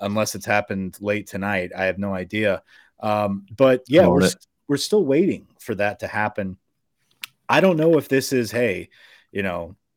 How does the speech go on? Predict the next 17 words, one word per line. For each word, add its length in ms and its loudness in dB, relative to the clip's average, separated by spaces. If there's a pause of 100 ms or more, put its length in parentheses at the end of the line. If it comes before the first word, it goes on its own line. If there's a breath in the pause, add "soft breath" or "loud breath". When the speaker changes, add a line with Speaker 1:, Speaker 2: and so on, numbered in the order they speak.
(120)
Speaker 1:
it's, 320 -8
it's 180 -14
a 80 -10
week 300 -2
out 380 2
of 320 -4
season 480 -2
ending, 400 -2
Kelly's 380 -6
on 160 -6
vacation, 760 -2
and 80 -6
we're 80 -6
not 220 -6
really 240 -6
doing 320 -4
much. 400 -2